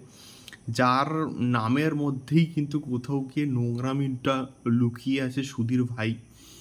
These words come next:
তো সেই নোংরা কাজটা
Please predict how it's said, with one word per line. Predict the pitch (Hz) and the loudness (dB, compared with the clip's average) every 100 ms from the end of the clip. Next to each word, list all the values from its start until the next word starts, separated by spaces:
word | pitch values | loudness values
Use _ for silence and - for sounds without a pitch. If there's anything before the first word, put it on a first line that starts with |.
| - - - - - - | -18 -14 -14 -16 -20 -6
তো | 123 117 107 104 98 82 65 | 0 2 2 -2 -2 -4 -8
সেই | - - 139 160 | -8 2 4 4
নোংরা | 156 147 151 147 | 4 2 0 -2
কাজটা | 147 143 - 151 156 156 | -2 -6 -2 0 0 -6